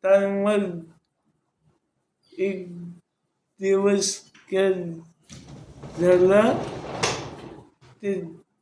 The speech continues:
त्या दोघांचं जेवण जेवण, तो ब्राह्मण जो रोज सकाळी जो चार वाजता उठत असतो,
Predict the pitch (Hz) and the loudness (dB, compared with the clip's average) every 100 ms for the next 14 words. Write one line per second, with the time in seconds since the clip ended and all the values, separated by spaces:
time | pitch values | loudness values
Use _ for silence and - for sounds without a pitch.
0 | _ _ _ _ _ _ - 190 190 185 | _ _ _ _ _ _ -2 2 2 2
1 | 180 190 185 180 196 180 180 180 185 180 | 0 0 -2 -2 0 0 0 -2 -4 -6
2 | 175 160 160 180 180 175 170 185 208 _ | -8 -12 -8 -4 -2 -2 -4 -6 -10 _
3 | _ _ _ _ _ _ _ _ _ _ | _ _ _ _ _ _ _ _ _ _
4 | _ _ 226 202 202 190 202 233 247 240 | _ _ -6 2 4 6 4 2 2 4
5 | 254 247 233 240 247 240 226 226 226 233 | 4 4 2 2 2 0 -6 -4 -4 -2
6 | 262 - 214 190 220 220 254 220 185 220 | -2 -2 2 4 2 2 2 2 0 -2
7 | 214 202 - - 185 143 135 | 0 -2 -4 -6 -4 -4 -10